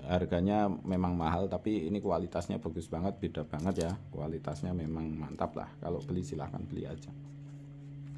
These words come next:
Kelebihan ya, yang pertama desainnya bagus banget, desainnya bagus banget,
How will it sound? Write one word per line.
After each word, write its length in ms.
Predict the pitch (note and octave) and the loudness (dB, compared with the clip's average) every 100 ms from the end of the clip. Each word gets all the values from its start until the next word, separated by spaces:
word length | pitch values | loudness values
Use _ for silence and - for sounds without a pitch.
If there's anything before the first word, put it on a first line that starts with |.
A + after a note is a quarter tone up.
| - - - - - - | -10 -10 -12 -12 -10 10
Kelebihan 400 | B2+ B2 C#3+ D3 | 12 12 12 12
ya, 240 | G#2 A2+ B2 | 10 8 6
yang 240 | A#2 A#2+ B2 | 6 8 8
pertama 400 | B2+ C3 D3 C3 | 8 8 8 8
desainnya 640 | A#2+ A#2+ A#2+ A#2+ B2 A#2+ | 6 8 8 8 6 4
bagus 320 | G#2+ F#2 F#2 | 2 2 0
banget, 240 | G2+ G2+ G2+ - | 4 4 2 -6
desainnya 540 | - F2 F2+ F#2 G2 F#2+ - | -6 -2 0 2 2 0 0
bagus 320 | F#2 - G#2+ - | -2 2 -2 -2
banget, 320 | F2 F2 | -2 -2